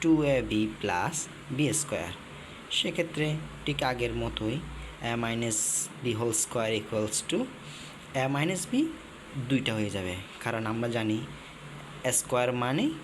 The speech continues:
টু, অর্থাৎ কোনো বেসের উপরে টু পাওয়ার থাকলে জিনিসটা দুইবারেই হয়। সেক্ষেত্রে আমি প্রথমে a দিয়ে a মাইনাস বিকে একবার গুণ করব, মাইনাস b দিয়ে a মাইনাস বিকে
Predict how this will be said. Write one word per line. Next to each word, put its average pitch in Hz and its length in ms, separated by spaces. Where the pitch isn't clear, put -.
টু, 147 100
অর্থাৎ - 580
কোনো 139 340
বেসের 120 420
উপরে 131 420
টু 226 240
পাওয়ার 165 220
থাকলে 160 260
জিনিসটা 131 340
দুইবারেই 107 540
হয়। - 240
সেক্ষেত্রে 190 580
আমি 170 180
প্রথমে 175 460
a 131 220
দিয়ে 131 300
a - 20
মাইনাস 120 360
বিকে 135 220
একবার 139 300
গুণ 160 220
করব, 180 360
মাইনাস 180 500
b 180 120
দিয়ে 165 240
a 120 40
মাইনাস 110 280
বিকে 127 400